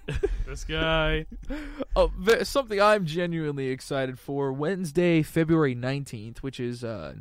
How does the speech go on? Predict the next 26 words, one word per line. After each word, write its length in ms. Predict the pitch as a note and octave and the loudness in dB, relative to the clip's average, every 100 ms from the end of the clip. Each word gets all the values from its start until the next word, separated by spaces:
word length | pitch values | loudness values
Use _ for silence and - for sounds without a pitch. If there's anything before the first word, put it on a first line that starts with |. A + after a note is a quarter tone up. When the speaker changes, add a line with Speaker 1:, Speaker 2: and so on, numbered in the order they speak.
| - | -4
Speaker 1:
oh, 220 | D#3 D3+ - | 0 0 0
sorry, 260 | - C3+ | -2 -2
I'm, 200 | G#2 B2+ - | -2 -8 -8
I 60 | |
skipped 280 | B2 - D#3+ | -8 -6 -6
one. 160 | A2+ - - - - - - - - - | -8 -12 -18 -20 -20 -20 -20 -18 -18 0
Tuesday, 420 | - B3 D#3 D3+ | 4 6 6 4
February 480 | - D#3 C#3+ C#3 C#3 - | 4 0 2 2 0 0
eighteenth, 560 | A3 A3+ - C3+ E3+ | 0 -2 -4 -4 -4
which 160 | D3+ - | -4 -4
will 80 | C3+ | 0
be 680 | C3+ C3+ C3+ C3+ C3 B2+ A#2+ A#2+ | 2 4 4 4 2 0 -4 -10
next 440 | C3+ E3 F3 - - | -4 -2 -2 -6 -4
Tuesday 380 | D#3+ D3 C#3 C3+ | 0 0 0 0
after 240 | B2+ C3 | 0 -2
this 160 | B2 - | -6 -4
comes 280 | C3 B2 | -4 -2
out. 240 | B2 B2 A#2+ _ - - - _ _ - | -4 -4 -6 _ -20 -20 -20 _ _ -8
And 400 | C#3 C3+ C3 B2 | -2 -2 -2 -4
if 140 | C3 C#3+ | -6 -6
you're 80 | C3+ | -6
listening 320 | B2 B2+ A#2+ | -6 -10 -12
in 100 | A#2 | -6
podcast 480 | C3+ D#3 C3+ A#2+ - | -4 -4 -4 -6 -8
form, 380 | B2+ B2 A#2 A#2+ _ _ | -12 -10 -12 -16 _ _
uh, 220 | A#2 B2 | -6 -4